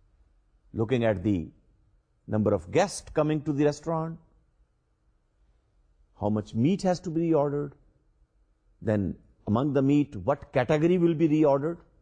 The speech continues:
what kind of spices, rice, and you name it۔ And all these are kitchen supplies۔ And then looking at the list of the kitchen supplies، daily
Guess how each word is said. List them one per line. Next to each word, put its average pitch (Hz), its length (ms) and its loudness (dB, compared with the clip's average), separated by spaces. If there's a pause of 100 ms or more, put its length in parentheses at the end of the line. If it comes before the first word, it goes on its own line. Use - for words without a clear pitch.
(840)
what 143 100 0
kind 139 320 0
of 107 60 0
spices, 185 600 0 (800)
rice, 151 460 2 (300)
and 277 100 0
you 311 120 4
name 233 240 4
it۔ - 180 -8 (1080)
And - 80 -8 (100)
all 240 220 4
these 226 200 0
are 143 240 0 (120)
kitchen 175 180 -4 (120)
supplies۔ - 520 -2 (1400)
And 98 100 -2
then 104 180 2
looking 262 240 0
at 208 100 2
the 156 120 0
list 247 360 0
of - 20 0
the 196 200 -4
kitchen 196 160 -2
supplies، 123 500 0 (600)
daily 147 400 4